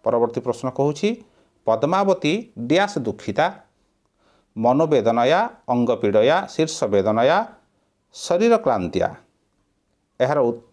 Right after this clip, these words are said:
ଅ-, ଯଥାର୍ଥ ଉତ୍ତର ହେଉଛି ଶୀର୍ଷ ବେଦନୟା। ପଦ୍ମାବତୀ କେଉଁଥିରେ ପୀଡ଼ିତ ହୋଇଥିଲେ? ଶୀର୍ଷ ବେଦନା, ମୁଣ୍ଡ ବ୍ୟଥାରେ ପୀଡ଼ିତ ହୋଇଥିଲେ।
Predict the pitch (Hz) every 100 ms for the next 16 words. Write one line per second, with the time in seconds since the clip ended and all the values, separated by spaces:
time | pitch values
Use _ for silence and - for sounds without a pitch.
0 | - - - 123 127 - 151 - 101 -
1 | 151 175 180 214 110 - - 117 85 90
2 | 104 160 180 107 117 131 143 131 160 180
3 | 190 _ 180 190 190 196 190 202 208 233
4 | 269 - _ _ _ - 202 - 170 107
5 | 98 98 110 156 180 135 - 160 208 98
6 | 90 226 117 - 82